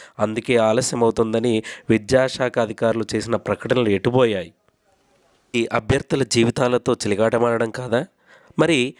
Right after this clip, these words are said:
విద్యాశాఖ ఎందుకు ఇలా చేసింది? ఈ వీడియోలో డిస్కస్ చేద్దాం. ఎవరైనా మన ఛానల్ని కొత్తగా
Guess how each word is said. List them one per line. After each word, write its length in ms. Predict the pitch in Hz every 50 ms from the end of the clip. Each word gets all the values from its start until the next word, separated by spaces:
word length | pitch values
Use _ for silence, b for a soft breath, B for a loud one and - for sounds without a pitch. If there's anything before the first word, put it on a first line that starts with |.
| b b b -
విద్యాశాఖ 540 | 120 117 110 - 165 170 - - 175 156 151
ఎందుకు 300 | 131 117 117 139 - 170
ఇలా 120 | 156 139 - - 113
చేసింది? 440 | 98 - - 107 95 92 87 - - _ _ _ -
ఈ 100 | 110 110
వీడియోలో 480 | 107 113 113 110 117 120 127 151 165 165 -
డిస్కస్ 380 | - 98 - - 113 101 - 104
చేద్దాం. 260 | 98 - - 185 - - _ _ B B B B B B B B B B
ఎవరైనా 400 | 120 120 123 127 127 127 135 127
మన 160 | 117 113 113
ఛానల్ని 400 | 113 - 123 113 117 123 123 123
కొత్తగా 340 | - - 110 - 113 110 120